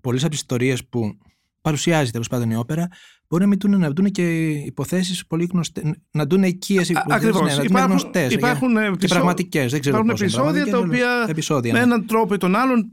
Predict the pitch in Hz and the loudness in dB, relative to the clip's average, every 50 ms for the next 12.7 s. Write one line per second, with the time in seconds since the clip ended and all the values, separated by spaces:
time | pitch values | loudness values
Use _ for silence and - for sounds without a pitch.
0 | - - _ - 262 226 175 160 147 - - - 233 247 226 - 208 175 151 185 | -14 -10 _ 0 2 2 4 2 2 0 -2 -2 -2 -2 0 0 0 2 2 2
1 | 156 131 170 175 180 180 - 220 214 214 220 202 196 190 170 - 180 160 - - | 2 2 2 0 0 0 -2 -2 -2 0 0 -2 -2 -2 -2 -2 -4 -4 -2 0
2 | 175 165 175 175 - 190 190 175 180 170 147 151 143 151 - - - 143 135 - | 0 0 0 0 -2 -4 -4 -4 -4 -4 -4 -4 -4 -6 -8 -8 -8 -8 -8 -10
3 | _ - - - - 185 175 170 - 160 - _ - 151 147 147 143 143 139 131 | _ -20 -20 -16 -12 -10 -8 -8 -8 -10 -10 _ -4 -4 -2 0 0 -2 -2 -4
4 | - - 170 202 190 185 - 220 208 - _ - - - _ _ _ _ _ - | -4 -4 -4 -4 -4 -6 -10 -12 -12 -12 _ -20 -20 -20 _ _ _ _ _ -4
5 | 190 180 185 240 226 254 254 262 226 247 247 285 262 220 - 220 196 190 180 175 | -2 0 0 0 0 0 0 0 0 -2 -2 -4 -2 0 0 0 2 2 2 2
6 | 165 160 156 151 147 139 135 135 131 123 123 - _ - - - - _ _ _ | 2 2 2 2 0 2 2 0 0 -2 -4 -10 _ -20 -20 -20 -20 _ _ _
7 | _ _ - - - - - 170 165 143 165 170 156 - 82 - - 214 - 214 | _ _ -4 -2 -2 0 0 0 0 0 2 0 -2 -2 -4 -4 -4 -2 0 0
8 | 208 202 165 147 139 - - 165 151 151 160 180 - - - _ - 185 170 165 | 2 2 2 0 -2 -2 0 2 2 4 2 2 -2 -4 -10 _ -6 -2 0 0
9 | 160 - 285 233 226 190 220 - - 220 226 233 233 226 214 220 226 220 220 180 | 0 -2 -2 -2 -2 -2 -2 -2 0 2 2 4 2 2 2 0 0 0 0 -2
10 | 175 - - - 175 165 151 139 - - 147 143 135 - - 175 147 147 156 - | -2 -2 -2 0 0 0 0 0 0 -2 -2 -2 -2 -2 -2 -2 0 0 0 -2
11 | 113 143 160 180 170 170 165 185 202 202 190 185 - - - 415 480 208 - - | -4 -4 -2 -2 -2 0 0 0 0 0 -2 -4 -6 -16 -10 -6 -4 -4 -2 -2
12 | - 254 254 240 - 247 226 196 240 247 254 240 254 240 | 0 -2 -2 0 0 0 0 2 4 4 4 4 4 2